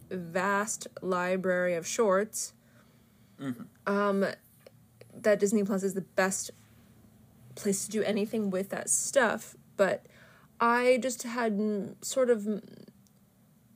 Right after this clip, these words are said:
Speaker 1: minimal excitement for the year to come. However, you did bring up a good point about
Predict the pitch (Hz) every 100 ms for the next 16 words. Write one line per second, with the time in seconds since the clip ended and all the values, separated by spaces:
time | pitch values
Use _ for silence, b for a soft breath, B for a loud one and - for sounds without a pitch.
0 | - 226 233 233 247 254 247 214 196 196
1 | - 180 190 190 190 175 170 175 - 175
2 | 226 196 185 190 190 208 202 254 226 185
3 | 170 - - 190 175 - 180 165 165